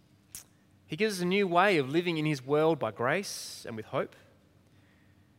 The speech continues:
And perhaps most of all, the resurrection shows us what God had promised all along, that he would provide a king, a king who would rule this world and reign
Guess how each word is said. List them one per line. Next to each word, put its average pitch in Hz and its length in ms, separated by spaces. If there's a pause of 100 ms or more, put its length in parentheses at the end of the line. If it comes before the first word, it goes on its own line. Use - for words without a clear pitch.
(160)
And - 80
perhaps 226 200
most 220 180
of 156 140
all, 113 260
the 151 140
resurrection 185 640
shows 175 380
us 113 140
what 135 100
God 180 140
had 226 80
promised 180 340
all 160 160
along, 110 420
that 127 120
he 147 80
would 147 100
provide 160 440
a 175 60
king, 120 560 (1080)
a 139 60
king 202 280
who 175 100
would 143 100
rule 175 240
this 240 200
world 117 440
and 135 180
reign 208 380